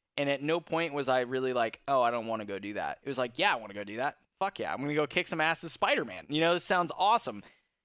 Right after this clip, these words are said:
And, um, I don't know. Like, I, I think it really kicked off what Marvel's gaming division can be moving forward. I think I'm a, you know, a little worried about Avengers. I haven't heard amazing things about that game, but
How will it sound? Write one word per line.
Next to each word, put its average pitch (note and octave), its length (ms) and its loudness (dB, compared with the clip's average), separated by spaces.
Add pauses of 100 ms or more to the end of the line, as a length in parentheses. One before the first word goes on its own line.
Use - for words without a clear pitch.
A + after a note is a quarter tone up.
(200)
And, C#3+ 360 4
um, B2+ 560 4 (180)
I D3 80 6
don't C#3 140 4
know. G#2+ 120 -2 (220)
Like, C#3+ 260 0
I, C#3+ 240 0
I D#3 80 4
think D#3 160 -2
it D3 100 0
really D3 200 0
kicked C#3+ 340 -4
off C3 540 2
what B2+ 220 0
Marvel's A#2 800 -2 (100)
gaming B2 380 -4
division A#2+ 420 -6
can A2 300 -6
be A2+ 260 -8
moving A#2 320 -8
forward. A2+ 480 -6 (420)
I G#2+ 60 -4
think A2+ 480 -8
I'm A2 240 -6
a, G#2 220 -6 (160)
you B2+ 100 -6
know, G#2 80 0
a - 20 0
little E3 220 0
worried E3 300 2
about D3 400 4
Avengers. D3 420 0
I C3 80 2
haven't B2+ 140 0
heard B2+ 200 -2
amazing B2+ 360 -4
things C3 180 -6
about C3 200 0
that C3 120 0
game, C3 240 -4
but A#2 220 0